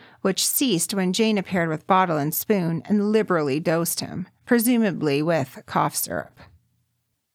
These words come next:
In the second scene, Otis Hoos sat behind a table looking bored but professional, and advised Hugh Turner about the legality of a business transaction.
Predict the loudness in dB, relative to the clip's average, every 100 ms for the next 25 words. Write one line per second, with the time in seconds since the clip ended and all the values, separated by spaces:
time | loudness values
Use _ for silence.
0 | _ _ 0 2 2 0 0 0 0 2
1 | 2 0 0 0 0 -2 0 0 0 -2
2 | -4 0 0 0 0 2 0 0 0 0
3 | 2 2 0 0 0 0 2 2 2 0
4 | -2 -2 0 0 0 -2 -6 -6 -8 _
5 | -20 -4 2 2 4 2 2 0 -2 -2
6 | -2 0 0 2 2 2 0 0 0 0
7 | -2 0 2 2 2 2 0 0 0 2
8 | 0 0 -2 -2 -2 0 0 0 0 -4
9 | -6 -8